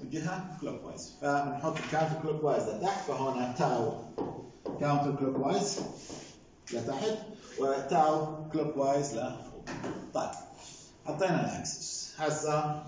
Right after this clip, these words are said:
عندنا state of stress، عندنا قيمة سيجما اكس، عندنا قيمة سيجما واي، وعندنا قيمة تاو اكس واي. ال state of stress اللي عندنا قبل ما نبلش نرسم مور سيركل الافضل انه نكون راسمينها على ستريس اليمنت.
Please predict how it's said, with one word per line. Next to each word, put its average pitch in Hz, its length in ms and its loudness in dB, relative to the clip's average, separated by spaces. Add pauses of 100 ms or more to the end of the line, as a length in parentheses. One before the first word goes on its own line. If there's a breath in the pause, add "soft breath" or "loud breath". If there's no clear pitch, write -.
عندنا 196 260 2
state 190 240 4
of 127 100 0
stress، - 640 -4
عندنا 165 240 2
قيمة 156 180 0
سيجما 143 420 0
اكس، - 180 -4
عندنا 139 280 -4
قيمة 143 220 -2
سيجما 135 360 -2
واي، 180 260 0
وعندنا 151 600 -2 (240)
قيمة 147 240 4 (100)
تاو 127 160 2 (140)
اكس - 180 -10
واي. - 160 -8 (600 loud breath)
ال - 40 -10
state 220 280 4
of 202 180 0
stress 214 280 6
اللي 170 200 4
عندنا 147 420 0
قبل 185 200 4
ما 180 100 4
نبلش 180 360 6
نرسم 170 300 -2
مور 165 140 0
سيركل 165 400 -4
الافضل 175 760 0
انه 156 120 0
نكون 160 300 -2
راسمينها 123 600 0
على 123 160 -2
ستريس - 400 -4
اليمنت. 95 300 -12